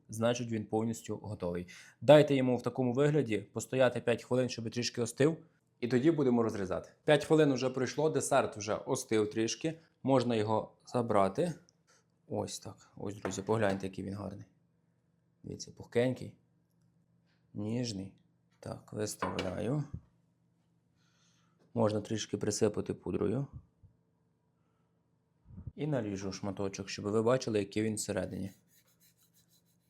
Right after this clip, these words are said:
Ось, друзі, ось такий він всередині. Бачите, повністю пропікся. Чорнослив гарно видно. Цей десерт має дуже гарний аромат, а інгредієнти дуже прості, друзі.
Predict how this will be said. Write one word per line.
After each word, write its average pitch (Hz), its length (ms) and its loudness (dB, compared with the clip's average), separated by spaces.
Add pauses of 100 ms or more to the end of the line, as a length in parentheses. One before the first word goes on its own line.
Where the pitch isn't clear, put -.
(540)
Ось, 104 200 -4
друзі, 104 360 -6
ось 139 240 -2
такий 113 340 0
він 107 140 -2
всередині. 92 560 -6 (1400)
Бачите, 117 360 -2
повністю 113 560 0
пропікся. - 680 -4 (760)
Чорнослив 101 680 -2
гарно 104 360 2
видно. 110 380 0 (1300)
Цей 113 120 2
десерт 117 320 0
має 110 200 0
дуже 107 220 -4
гарний 104 300 0
аромат, 110 480 2
а 110 120 2
інгредієнти 107 600 -2
дуже 104 280 -4
прості, 98 440 -8
друзі. 92 380 -6